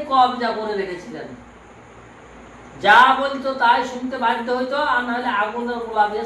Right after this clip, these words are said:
শাস্তি দিত। সেই আদমের সঙ্গে পাঙ্গা নিবি তো?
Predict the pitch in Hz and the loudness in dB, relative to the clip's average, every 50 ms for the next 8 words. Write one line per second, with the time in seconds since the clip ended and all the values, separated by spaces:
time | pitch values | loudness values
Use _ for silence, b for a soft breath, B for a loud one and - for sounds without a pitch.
0 | 233 - 214 208 208 - - 175 165 160 - - 143 135 131 120 - - - - | -8 -10 -12 -14 -14 -14 -14 -14 -14 -16 -16 -18 -18 -18 -18 -20 -20 -20 -20 -20
1 | - - - - - - - - - - - - - - - - - - - - | -20 -20 -20 -20 -20 -20 -20 -20 -20 -20 -20 -20 -20 -20 -20 -20 -20 -20 -20 -20
2 | - - - - - - - 214 262 254 247 226 220 247 262 262 262 254 - 240 | -20 -20 -20 -20 -18 -4 0 2 4 4 4 4 2 2 0 -2 -2 -2 -2 -2
3 | 247 247 254 240 240 233 220 226 233 240 240 247 254 262 - 302 302 | -2 -2 -2 -2 0 0 0 0 2 2 2 2 2 0 -2 0 0